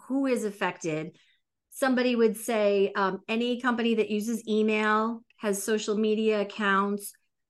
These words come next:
and collects any information, um, personal information about clients or consumers. And in this day and age, that is most likely almost every business. <laughs> So I don't know anybody who does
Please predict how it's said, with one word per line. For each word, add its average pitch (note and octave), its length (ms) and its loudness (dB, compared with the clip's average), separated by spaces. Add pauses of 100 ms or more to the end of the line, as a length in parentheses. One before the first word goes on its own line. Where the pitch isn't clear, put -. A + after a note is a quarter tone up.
(340)
and A#3 480 2
collects A3 420 -4
any A3 560 0 (500)
information, G3+ 1120 -2
um, F3 380 -2 (180)
personal G#3+ 400 -2
information F#3+ 640 -2
about E3+ 300 -4
clients E3+ 720 -4 (320)
or F3+ 160 0
consumers. F3 720 -4 (300)
And G3+ 340 0 (220)
in A3+ 240 2
this B3 240 -2
day A3+ 180 2
and G#3 80 2
age, F#3+ 220 2
that G3+ 240 2
is G3+ 120 0
most G#3 280 -2
likely F#3+ 600 0
almost F#3 440 -4
every E3 580 -4 (320)
business. D3+ 580 -6 (240)
<laughs> C4+ 60 4 (260)
So C#4 160 0
I B3+ 120 4
don't C#4+ 160 0
know C#4 140 6
anybody A#3+ 340 2
who G3+ 40 4
does G3+ 140 0